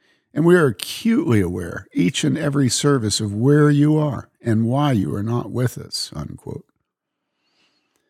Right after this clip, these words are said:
Reminding her of her stated fear that she would no longer be able, quote, "to serve the church," unquote, after her resignation,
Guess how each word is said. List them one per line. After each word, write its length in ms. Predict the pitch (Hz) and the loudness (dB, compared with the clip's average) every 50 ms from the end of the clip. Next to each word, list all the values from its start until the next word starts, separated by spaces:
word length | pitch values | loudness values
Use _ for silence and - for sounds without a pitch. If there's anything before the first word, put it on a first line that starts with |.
| _ _ _ _ _ _ _ _ _ | _ _ _ _ _ _ _ _ _
Reminding 520 | - 127 139 156 165 170 170 170 156 139 123 | 2 4 6 6 6 6 8 6 6 6 6
her 220 | 127 135 139 123 | 4 4 4 2
of 100 | 117 110 | 2 2
her 120 | - 131 | 2 0
stated 520 | 104 - - - - 143 135 117 113 107 - | 0 0 -2 0 0 2 2 2 0 -2 -4
fear 380 | - - - 147 147 139 135 | -6 -4 0 2 4 4 4
that 160 | 117 101 101 - | 4 2 -2 -4
she 140 | - - | -2 0
would 140 | 120 113 110 | 0 2 2
no 120 | 113 123 123 | 2 2 2
longer 300 | 123 120 117 117 110 107 | 2 2 2 2 0 0
be 200 | 98 113 113 113 | 0 0 0 0
able, 180 | 117 98 98 | 0 -2 -4
quote, 380 | 90 - - 123 123 113 - - | -8 -8 -4 -4 -2 -4 -4 -4
"to 120 | - 104 | -4 -2
serve 340 | 95 - - 131 123 113 92 | 0 0 2 2 2 2 0
the 100 | 90 98 | -2 -2
church," 340 | - - 135 123 120 110 - | -2 0 0 0 0 0 -2
unquote, 440 | 98 87 87 90 - 87 87 87 90 | -2 -2 -4 -4 -4 -4 -4 -4 -4
after 300 | 92 92 - - - 90 | -6 -8 -8 -8 -6 -6
her 120 | 87 87 | -4 -4
resignation, 880 | 87 98 107 107 98 - 92 85 92 98 98 98 95 - - 69 64 - | -2 0 0 0 0 -2 -4 -2 -2 0 0 0 0 -2 -4 -6 -8 -10